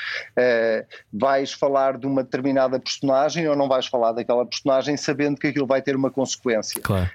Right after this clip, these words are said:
Speaker 1: Eh, isto é uma decisão diária. Eh, não é, não, não é apenas ao nível da direção, é uma decisão diária de qualquer jornalista.
Speaker 2: De cada, cada vez
Speaker 1: Eh,
Speaker 2: que abres a boca, não é?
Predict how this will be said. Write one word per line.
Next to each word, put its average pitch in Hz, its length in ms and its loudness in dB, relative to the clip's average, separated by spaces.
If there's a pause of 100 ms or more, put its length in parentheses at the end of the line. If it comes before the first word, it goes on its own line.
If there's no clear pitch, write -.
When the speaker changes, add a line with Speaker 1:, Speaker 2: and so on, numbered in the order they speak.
(120)
Speaker 1:
Eh, 120 420 2 (480)
isto 160 240 0
é 165 60 2
uma 175 160 0
decisão 160 440 0
diária. 147 640 0 (400)
Eh, 123 280 4
não 147 200 2
é, 156 220 2
não, 143 300 0
não 143 180 2
é 156 100 2
apenas 156 380 0
ao 151 100 2
nível 143 300 2
da 131 140 0
direção, 131 500 2
é - 20 2
uma 117 140 0
decisão 123 320 -2
diária 127 480 0
de 151 300 -6
qualquer 151 320 0
jornalista. 135 600 -4 (220)
Speaker 2:
De 101 140 0
cada, 101 160 2
cada 127 140 4
vez 120 100 2
Speaker 1:
Eh, 127 60 2
Speaker 2:
que 131 40 2
abres 139 220 2
a 160 60 2
boca, 127 320 2
não 85 80 2
é? 98 180 0